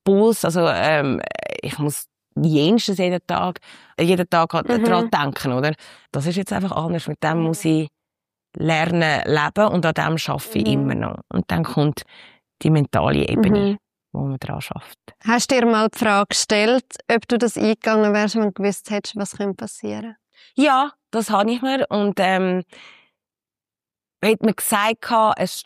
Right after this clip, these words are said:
Speaker 1: besteht eine grosse Möglichkeit, dass sie das nicht überleben, dann hätte ich es nicht gemacht.
Speaker 2: Mhm.
Speaker 1: Das kann ich jetzt sagen, weil ich schon ein Kind gehabt
Speaker 2: Mhm.
Speaker 1: habe.
Speaker 2: Mhm.
Speaker 1: Und da habe ich einfach zu viel verloren. Es ist einfach nicht, ich persönlich finde,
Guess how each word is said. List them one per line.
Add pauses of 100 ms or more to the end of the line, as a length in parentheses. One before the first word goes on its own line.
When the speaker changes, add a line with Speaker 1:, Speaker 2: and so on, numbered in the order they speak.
(320)
Speaker 1:
besteht
eine
grosse
Möglichkeit, (100)
dass
sie
das
nicht
überleben, (360)
dann
hätte
ich
es
nicht
gemacht.
Speaker 2:
Mhm. (280)
Speaker 1:
Das
kann
ich
jetzt
sagen,
weil
ich
schon
ein
Kind (300)
gehabt
Speaker 2:
Mhm.
Speaker 1:
habe.
Speaker 2:
Mhm.
Speaker 1:
Und
da
habe
ich
einfach
zu
viel
verloren.
Es
ist
einfach
nicht, (340)
ich (240)
persönlich
finde,